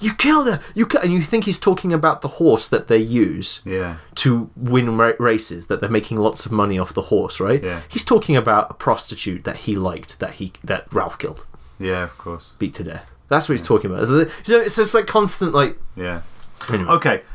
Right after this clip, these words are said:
Speaker 2: so that's, that's subtext. I mean,
Speaker 1: Yes.
Speaker 2: Sopranos would just be a great, we could just talk about subtext
Speaker 1: It's
Speaker 2: alone,
Speaker 1: Sopranos,
Speaker 2: but
Speaker 1: that's
Speaker 2: let,
Speaker 1: it.
Speaker 2: let's hammer through.
Speaker 1: Yeah.
Speaker 2: Uh, polarizing and dimensionalizing as a result of the institutions.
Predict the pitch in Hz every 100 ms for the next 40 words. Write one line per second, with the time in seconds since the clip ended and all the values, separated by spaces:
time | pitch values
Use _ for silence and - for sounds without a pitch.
0 | - - 170 156 127 - - 139 139 -
1 | 117 104 110 104 - - - 107 101 -
2 | 90 - - - - - 107 131 117 85
3 | 82 73 87 - - 90 85 - 90 87
4 | - 107 - 101 139 - 107 101 92 80
5 | - - - 113 98 - 101 98 110 101
6 | 101 98 101 101 95 90 117 110 117 127
7 | - 120 107 - 101 95 - - - -
8 | - 120 123 - 143 139 139 135 127 123
9 | 117 110 113 110 107 107 104 98 92 98
10 | 95 85 92 95 92 95 90 95 90 -
11 | 87 92 87 85 85 78 82 - -